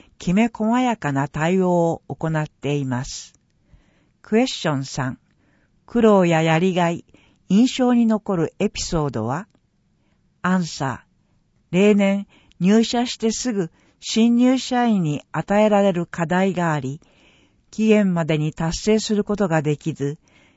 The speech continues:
期間を十五日延長してもらいました。その時、先輩方が手助けしてくれて、会社の団結力の凄さを実感するとともに、それぞれの仕事がある中、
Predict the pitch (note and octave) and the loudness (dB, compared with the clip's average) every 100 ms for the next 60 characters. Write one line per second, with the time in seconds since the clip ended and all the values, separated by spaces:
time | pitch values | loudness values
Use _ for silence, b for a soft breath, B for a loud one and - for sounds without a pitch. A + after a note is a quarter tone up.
0 | b - - F#3+ F3 C#3+ C#3 - b b | b -16 -4 0 0 -2 -4 -6 b b
1 | - C3+ F#3+ A#3+ B3+ C#4+ G#3+ - D#3 - | -14 2 4 4 4 2 0 0 -6 -2
2 | E3+ G3 - G#3 F#3+ G3+ F3+ E3+ E3 D#3 | 0 0 2 0 0 0 0 2 2 0
3 | C#3+ C#3+ - - C3 - _ b b b | 0 -4 -6 -10 -12 -12 _ b b b
4 | b b - A3 A3+ C4 A#3+ F#3+ E3 E3+ | b b -8 0 0 0 -4 -2 -4 -4
5 | - G3+ G3+ G#3 G3 F3+ E3 D3+ D3+ - | 0 0 0 0 2 0 -2 -2 -2 -2
6 | F3 G3+ - E3+ F#3 E3+ - D3+ D3 - | -2 -2 -4 -6 -4 -8 -6 -2 -4 -4
7 | D3 D3+ b b b b b - F#3 G3 | -6 -6 b b b b b -4 0 0
8 | G3+ F#3+ F#3 F3+ E3+ F#3+ G3 A#3+ A3+ G3 | 0 0 0 0 0 0 0 -4 0 -2
9 | E3+ D#3 C#3+ D#3+ - G#3+ A3+ - D#3+ D3 | -2 -2 -2 -2 -2 0 0 0 -2 -2
10 | D3+ D3 - G3 G#3 - G3 G#3 F3 D#3+ | -4 -6 -2 0 0 -2 -2 0 -2 -4
11 | C#3+ C3+ C3+ C#3 - b b b b - | -4 -2 -4 -6 -10 b b b b -12
12 | - G3 G3+ F#3+ E3+ E3 F3+ - F3 G3+ | 0 2 4 2 2 0 -4 -6 -4 -2
13 | G3+ G3 G3 F#3+ E3 D#3 D3+ D#3 | 0 0 0 0 -2 -4 -4 -6